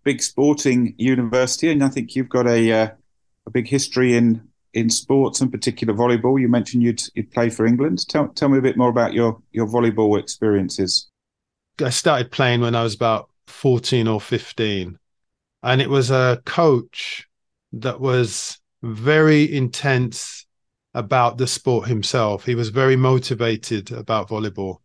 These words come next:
Speaker 2: He played for a local team based in London. His enthusiasm definitely rubbed off on me. By the time I was sixteen, I was playing in the European Cup. I was one of the starters at sixteen.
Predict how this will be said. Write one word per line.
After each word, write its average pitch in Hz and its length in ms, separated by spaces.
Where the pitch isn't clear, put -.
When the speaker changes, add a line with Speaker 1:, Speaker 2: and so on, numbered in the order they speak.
Speaker 2:
He 135 120
played 151 300
for 165 120
a 147 60
local 143 320
team 131 300
based 123 300
in 113 140
London. 110 520
His 151 160
enthusiasm 131 1120
definitely 127 460
rubbed 120 360
off 113 180
on 110 160
me. 120 400
By 139 140
the 135 60
time 147 240
I 135 60
was 123 120
sixteen, - 640
I 123 40
was 120 160
playing 127 340
in 123 100
the 120 60
European 120 500
Cup. 156 360
I 117 160
was 120 180
one 120 160
of 113 100
the 110 80
starters 113 720
at 117 140
sixteen. 110 760